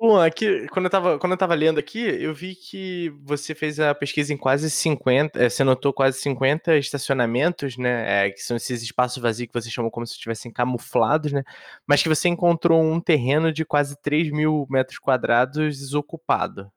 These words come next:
é, que ele, e ele ocupando praticamente dezessete por, quase dezessete por cento, é, de um quarteirão, e sem ter função social nenhuma. Queria que você falasse um pouquinho sobre esse terreno.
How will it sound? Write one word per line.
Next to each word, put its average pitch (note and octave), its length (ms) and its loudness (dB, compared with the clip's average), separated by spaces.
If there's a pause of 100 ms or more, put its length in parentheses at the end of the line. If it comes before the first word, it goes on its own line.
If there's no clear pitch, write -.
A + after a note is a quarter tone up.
(160)
é, G2+ 440 0
que - 160 -6
ele, A#2 120 -2
e B2 200 0
ele B2 120 2
ocupando C3 840 -2
praticamente B2+ 720 -4
dezessete C3 680 -2
por, - 220 -12
quase C3+ 240 2
dezessete - 420 0
por D3 220 -8
cento, C#3 560 -4 (460)
é, A#2 260 4
de A#2+ 140 0
um C#3 100 2
quarteirão, B2+ 800 0 (300)
e E3 280 0
sem A#3 280 0
ter A#3 160 0
função A3 340 2
social G3+ 380 0
nenhuma. E3+ 560 4
Queria D#3+ 180 -2
que - 80 -8
você A3+ 100 2
falasse F#3+ 300 0
um - 60 -20
pouquinho D#3+ 280 -6
sobre C#3 260 -8
esse B2+ 180 -14
terreno. A#2 440 -4